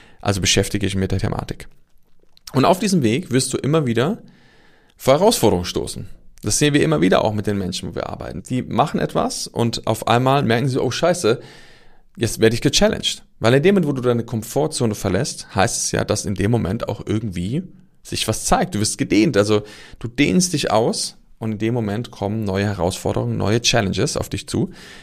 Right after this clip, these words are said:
die es dann zu bewältigen gibt. Und eben, da gilt es immer zu differenzieren. Ist das einfach nur eine Komfortzonendehnung? Also gehe ich einfach gerade raus, weil das wird sich unangenehm anfühlen. Sind wir ehrlich? Unsere Komfortzone ist deshalb unsere Komfortzone, weil sie angenehm ist.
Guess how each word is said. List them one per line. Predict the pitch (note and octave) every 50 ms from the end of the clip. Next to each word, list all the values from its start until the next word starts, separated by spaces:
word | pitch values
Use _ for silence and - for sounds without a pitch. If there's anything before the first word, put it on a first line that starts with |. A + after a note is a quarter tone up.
| - -
die | - G2+
es | G#2 -
dann | - - G2+
zu | G2 - - G#2 G2+ G2 F#2+ -
bewältigen | - - - F2 - - G#2 A#2 A2+
gibt. | - - - - - - - - - - - - - -
Und | - A#2+ -
eben, | C3+ E3 F3 D3 A2 -
da | - A#2+ C3+
gilt | C#3 D3+ D3+
es | D3
immer | - C3+ C3+
zu | - -
differenzieren. | A#2+ B2+ - B2+ A#2+ A2+ G#2+ - - D3 B2+ G2+ F#2+ F#2 - -
Ist | - E3 - - -
das | C#3 C3+ C3 - - -
einfach | A#2+ A#2+ A2+ A2 A2
nur | G#2+ G#2+ G#2+
eine | G#2 G#2
Komfortzonendehnung? | G2+ - - F#2+ F2+ - - - G2 G2 G#2 - - - B2 B2 B2+ B2+ B2 C3+ C#3 D3 E3 F3 G#3 A#3 -
Also | - F#2+ F2+ F#2+ F#2+ F#2+ - - - - _
gehe | - A2+ A2+
ich | A2 A2 -
einfach | G#2+ F#2 G2+ G2
gerade | - - F2+ F#2+ G2 G2+
raus, | F2 F2 A2 D3 D3+ -
weil | A2 A2+
das | A#2 - - - C3 - - D3
wird | D#3 D3+
sich | - -
unangenehm | - - G3+ G3 F3 B2+ A2 F#2 -
anfühlen. | B1+ - - - - - - - - - - - - -
Sind | - - B2 C3+
wir | C3+ C3+
ehrlich? | - C3 D#3+ D3+ - - - - - - - - - - - - - - - - - - -
Unsere | - C#3 D#3 D3
Komfortzone | C#3+ D3+ C#3 - - E3+ F#3+ G3 F#3+ E3+ C#3+ C3 A#2+
ist | A#2+ - -
deshalb | F3+ - D3+ A#2
unsere | A#2+ A2+ A2 G2+
Komfortzone, | - G#2+ G2 - A2 G2+ G2+ - - G2+ A2 B2 C#3 A#2+
weil | G#2 G2+ G#2 G#2+
sie | A2 A#2+ C3 -
angenehm | - C#3+ F#3+ G#3+ F3+ A#2 F#2+ C2 -
ist. | - - - - -